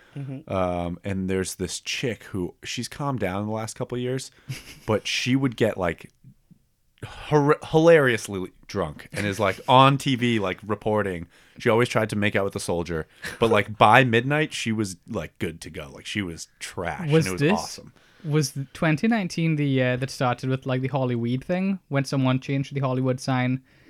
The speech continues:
Speaker 3: and then there was, like, that C N N report that hit a bong, like, on a tour bus o-, on, like, a New Year's, New Year's Eve thing. It
Speaker 2: I
Speaker 3: was
Speaker 2: don't
Speaker 3: on
Speaker 2: know.
Speaker 3: T V.
Speaker 1: I'm not sure. Uh,
Speaker 3: Do you remember the Hollyweed thing?
Speaker 1: I remember when they changed the sign. Yeah, yeah, yeah.
Speaker 3: Yeah, vandalized the sign technically.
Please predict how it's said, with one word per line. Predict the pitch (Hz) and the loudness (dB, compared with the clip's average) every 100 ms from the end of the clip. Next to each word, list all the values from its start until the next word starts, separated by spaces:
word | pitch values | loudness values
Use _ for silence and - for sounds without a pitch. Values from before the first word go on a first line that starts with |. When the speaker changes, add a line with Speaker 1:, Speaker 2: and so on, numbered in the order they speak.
| _ - | _ -2
Speaker 3:
and | 143 147 | 2 4
then | 135 135 | 4 4
there | 139 | 4
was, | 135 - | 0 0
like, | 135 | 0
that | 131 | -2
C | - 147 | -2 0
N | 127 | 2
N | 123 | 2
report | 131 135 131 - | 0 0 -2 -2
that | 131 | -4
hit | 143 | 0
a | 131 | -2
bong, | 131 127 123 131 135 _ _ _ _ _ _ - | -2 -2 0 -2 -4 _ _ _ _ _ _ -6
like, | 131 147 | -4 0
on | 135 | 0
a | 120 | 0
tour | - 135 | 2 2
bus | 123 131 139 - - _ _ | 4 2 -2 -8 -18 _ _
o-, | 147 - | -8 -2
on, | 143 | 0
like, | 135 | 0
a | 139 | 2
New | 135 | 2
Year's, | 131 135 139 - | 2 -2 -4 -6
New | 131 | -4
Year's | 127 131 131 - | -2 -4 -6 -8
Eve | 135 | -10
thing. | - 143 143 147 | -8 -6 -6 -4
It | |
Speaker 2:
I | 135 | -2
Speaker 3:
was | 135 | 0
Speaker 2:
don't | |
Speaker 3:
on | 127 | 0
Speaker 2:
know. | |
Speaker 3:
T | 131 | 0
V. | 127 139 156 _ _ | -2 -2 -4 _ _
Speaker 1:
I'm | 131 143 | -8 -6
not | 139 131 | -4 -6
sure. | - 113 107 104 _ | -8 -8 -8 -10 _
Uh, | - 123 120 117 117 | -16 -12 -12 -12 -8
Speaker 3:
Do | 165 | 0
you | |
remember | 180 180 170 | 4 4 4
the | |
Hollyweed | 170 147 139 135 135 | 4 4 4 2 2
thing? | 160 175 - _ _ _ _ 139 | -2 -4 -6 _ _ _ _ 0
Speaker 1:
I | 170 | 0
remember | 165 151 | 2 0
when | 170 | -2
they | 165 | -2
changed | 156 139 | -4 -4
the | 135 | -6
sign. | 127 110 | -6 -6
Yeah, | 110 110 | -4 -4
yeah, | 110 | -4
yeah. | 110 104 107 113 - | -6 -8 -10 -12 -6
Speaker 3:
Yeah, | 131 117 120 _ - | -4 -4 -8 _ 0
vandalized | 147 139 135 123 123 | 2 4 2 2 -2
the | 135 | -6
sign | - 117 117 | -8 -6 -6
technically. | 127 131 135 135 135 | -8 -10 -12 -10 -12